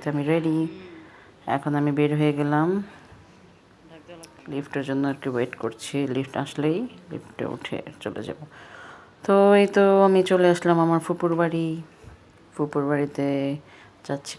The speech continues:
কত, কত জুতা। আর আমাদের যেহেতু বড় ফ্যামিলি, অনেক ফুফাতো বোন, অনেক ফুফাতো ভাই বোন,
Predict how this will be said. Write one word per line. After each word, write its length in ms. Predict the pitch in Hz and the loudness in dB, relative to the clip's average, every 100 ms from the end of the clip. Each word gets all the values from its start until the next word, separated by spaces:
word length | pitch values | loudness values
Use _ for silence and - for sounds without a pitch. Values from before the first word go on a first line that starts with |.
| - | -4
কত, 340 | 147 147 160 156 | -4 -2 -4 -2
কত 300 | 147 147 156 | -2 -2 -2
জুতা। 340 | 156 143 131 131 - - - - - - | -4 -8 -8 -10 -16 -20 -20 -20 -20 -8
আর 360 | 135 139 139 | -4 -2 0
আমাদের 500 | 143 147 143 147 147 147 147 151 | 0 -2 2 2 2 2 0 0
যেহেতু 300 | 156 156 156 151 | 0 0 0 2
বড় 200 | 151 151 | 4 4
ফ্যামিলি, 340 | 156 151 147 | 2 2 2
অনেক 340 | 151 151 156 | 4 2 0
ফুফাতো 380 | - 151 151 147 | 0 2 2 2
বোন, 220 | 143 147 | 0 0
অনেক 220 | 147 151 147 | 0 -2 -2
ফুফাতো 320 | 147 143 139 | -4 -2 -2
ভাই 320 | 143 139 147 | 0 0 0
বোন, 320 | 139 147 143 | 0 0 -2